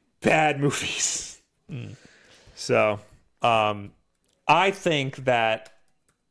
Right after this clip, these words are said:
Speaker 2: this Joker isn't the Joker. He's maybe somebody who influences the Joker.
Speaker 1: Right.
Speaker 2: You know?
Speaker 1: Yeah.
Speaker 2: That would make a lot more sense to me.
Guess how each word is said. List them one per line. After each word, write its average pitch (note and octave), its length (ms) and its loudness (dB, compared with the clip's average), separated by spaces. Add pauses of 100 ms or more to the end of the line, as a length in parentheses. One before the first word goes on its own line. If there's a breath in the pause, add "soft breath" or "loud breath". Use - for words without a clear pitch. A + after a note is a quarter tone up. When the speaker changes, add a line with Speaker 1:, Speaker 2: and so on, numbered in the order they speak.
(120)
Speaker 2:
this D3+ 380 0
Joker C3 400 0
isn't C3 480 -2
the B2 280 -4
Joker. G#2+ 520 -2
He's A#2 260 -8
maybe A2 520 -4
somebody A2+ 400 -4
who A2 180 -8
influences A2+ 600 -8
the - 100 -18
Joker. - 340 -14 (380)
Speaker 1:
Right. A2 360 0
Speaker 2:
You F#2+ 60 -8
know? G#2+ 280 -10
Speaker 1:
Yeah. F#2 260 -6 (500)
Speaker 2:
That F3 380 2
would D#3+ 120 0
make C3+ 200 0
a B2 40 2
lot B2+ 540 0
more E3 180 0
sense A#2+ 340 -6
to A#2+ 80 -14
me. A#2 220 -16